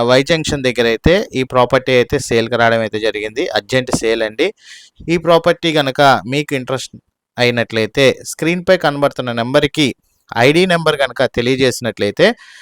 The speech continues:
మా టీమ్మేట్స్ అయితే ఈ ప్రాపర్టీ సంబంధించి విజిటింగ్ మరియు వివరాలు అయితే అందజేస్తారండి. ఎవరైతే లో కాస్ట్‌లో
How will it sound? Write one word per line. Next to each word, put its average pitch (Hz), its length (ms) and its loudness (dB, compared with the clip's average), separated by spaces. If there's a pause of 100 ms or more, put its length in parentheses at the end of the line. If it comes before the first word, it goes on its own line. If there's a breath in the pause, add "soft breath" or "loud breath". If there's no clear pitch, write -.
(180 loud breath)
మా 131 120 0
టీమ్మేట్స్ 147 480 -4
అయితే 135 180 -2
ఈ 123 100 -4
ప్రాపర్టీ 123 380 -4
సంబంధించి 117 540 -8
విజిటింగ్ 139 540 -8 (500 loud breath)
మరియు 120 280 2 (400 loud breath)
వివరాలు 131 480 4
అయితే 120 240 2 (180)
అందజేస్తారండి. 113 880 0 (380)
ఎవరైతే 160 480 4
లో 143 200 2
కాస్ట్‌లో 151 540 2